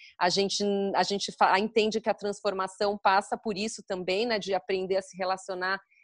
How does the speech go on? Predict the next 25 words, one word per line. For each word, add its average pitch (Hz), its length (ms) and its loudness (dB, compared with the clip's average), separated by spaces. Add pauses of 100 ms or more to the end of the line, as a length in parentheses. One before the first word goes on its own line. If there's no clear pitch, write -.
(140)
com 196 60 -2
as 185 120 -4
pessoas 190 400 -2
e 190 40 -2
interagir, 185 800 2 (380)
quer 190 140 4
sejam 202 280 4
nossos 190 340 2
times, 214 480 0
quer 180 160 -2
sejam 180 560 -4
os 165 120 -10
clientes, 190 640 2
né, 190 160 0
de 185 100 -4
uma 185 180 -2
forma, 185 480 4 (360)
é, 165 260 0
diferente. 214 1080 4 (360)
É, 180 560 6
e 214 140 4
assim, 269 340 0
temos 226 300 -4
te-, 220 180 -4
tido 277 540 -2